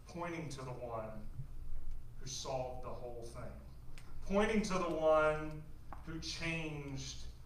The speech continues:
everything. Pointing to the one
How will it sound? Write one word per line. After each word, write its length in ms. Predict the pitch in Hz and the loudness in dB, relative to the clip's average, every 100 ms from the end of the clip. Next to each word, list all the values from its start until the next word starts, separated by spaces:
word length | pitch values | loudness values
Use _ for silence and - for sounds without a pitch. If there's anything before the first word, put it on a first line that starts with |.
| - - | -10 -4
everything. 580 | 147 147 131 113 104 - - - - - - - - 160 | -2 -2 -2 -4 -4 -6 -6 -6 -6 -8 -8 -10 -8 -4
Pointing 320 | 160 165 165 | -2 -2 -2
to 100 | 165 | -4
the 100 | 156 | -6
one 440 | 139 135 120 - | -4 -4 -2 -4